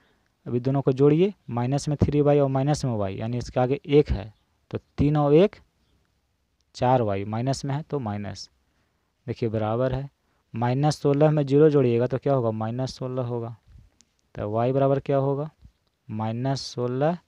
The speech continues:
और माइनस चार इधर गुना में है तो इधर आया तो क्या हो गया, बटा में हो गया, माइनस से माइनस कट गया और चार चक सोलह,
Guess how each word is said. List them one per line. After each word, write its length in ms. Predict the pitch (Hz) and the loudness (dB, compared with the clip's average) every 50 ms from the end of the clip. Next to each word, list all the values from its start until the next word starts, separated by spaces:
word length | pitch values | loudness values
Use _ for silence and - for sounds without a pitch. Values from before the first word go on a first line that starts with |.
| _ _ _ _ _ _ _ _ _ _ _ _ | _ _ _ _ _ _ _ _ _ _ _ _
और 60 | - 104 | -10 -6
माइनस 420 | 107 113 113 117 127 139 135 - | -4 -4 -4 -2 -2 -2 -2 0
चार 140 | - 139 139 | 0 0 2
इधर 160 | 135 135 139 127 | 2 2 0 0
गुना 260 | 127 135 139 143 147 | 0 0 2 2 2
में 100 | 139 120 | 0 -2
है 60 | 113 | -2
तो 80 | - 117 | -4 -2
इधर 160 | 113 123 127 | -2 0 2
आया 180 | 131 131 135 | 2 2 2
तो 100 | 127 135 | 0 -2
क्या 140 | 120 - 143 | -2 0 0
हो 80 | 143 139 | 0 0
गया, 140 | 120 117 110 | 0 0 -2
बटा 300 | 104 113 113 - - 127 | 0 -2 -2 -2 -2 -4
में 100 | 131 123 | -4 -4
हो 80 | 120 120 | -6 -6
गया, 240 | 117 117 113 117 117 _ _ _ - | -6 -8 -10 -12 -14 _ _ _ -8
माइनस 320 | 110 110 113 123 127 123 | -6 -4 -4 -4 -4 -6
से 100 | - 131 | -6 -8
माइनस 320 | 120 120 120 131 139 - - | -6 -4 -4 -4 -4 -4 -4
कट 180 | - 131 - | -4 -4 -2
गया 240 | 135 143 147 143 127 | -2 0 2 2 2
और 100 | 110 101 | 0 -2
चार 300 | - - - 113 113 110 | -4 -6 -4 -4 -4 -4
चक 240 | 110 - - 151 175 - _ _ _ _ _ - | -6 -6 -4 -4 -4 -4 _ _ _ _ _ -20
सोलह, 480 | - - - 104 98 98 98 98 95 | -18 -10 -10 -8 -8 -6 -8 -10 -12